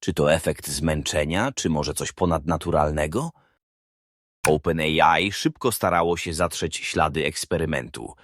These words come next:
Przepis zniknął z dostępnych źródeł, a historia ucichła. Jednak plotki utrzymują, że w zakamarkach darknetu wciąż można go odnaleźć.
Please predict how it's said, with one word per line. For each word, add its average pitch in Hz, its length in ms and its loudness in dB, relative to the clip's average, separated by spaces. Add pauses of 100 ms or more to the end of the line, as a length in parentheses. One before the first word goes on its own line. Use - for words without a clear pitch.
(360)
Przepis 160 360 0
zniknął 101 680 0
z 67 60 -8
dostępnych 80 600 0
źródeł, 95 560 2
a 82 160 2
historia 82 600 0
ucichła. - 680 -6 (560)
Jednak 69 380 -2
plotki 98 420 2
utrzymują, 78 720 0
że 67 200 -4
w 64 60 -8
zakamarkach 80 640 2
darknetu 90 640 0 (220)
wciąż 151 540 4
można 90 420 0
go 85 260 4
odnaleźć. 76 880 -2